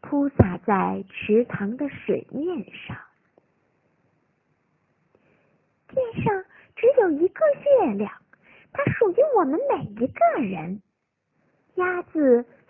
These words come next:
小声地说。“它从来没有离开过我们。”松鼠同意地点点头。“好朋友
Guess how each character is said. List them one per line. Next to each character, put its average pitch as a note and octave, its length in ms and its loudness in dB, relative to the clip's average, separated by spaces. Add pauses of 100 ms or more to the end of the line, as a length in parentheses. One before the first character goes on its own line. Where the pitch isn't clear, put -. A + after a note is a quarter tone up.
(160)
小 - 220 4
声 - 240 -2 (100)
地 G#3+ 140 -4
说。 - 360 -8 (1300)
“它 - 100 -16 (600)
从 A4+ 140 -4
来 B4 80 0 (220)
没 B4 140 8
有 G#4+ 120 6
离 G4+ 180 4
开 - 160 -10 (140)
过 A#4 360 8
我 E4+ 60 0
们。” D4+ 340 -2 (1120)
松 F#4 240 0
鼠 A#3 380 4 (200)
同 C4 300 -2
意 F#4+ 180 6
地 A3+ 120 4
点 C#4 280 2
点 G#3+ 220 -2
头。 F#3 420 -4 (1200)
“好 - 320 -6
朋 G#3 300 -8
友 D4+ 300 -2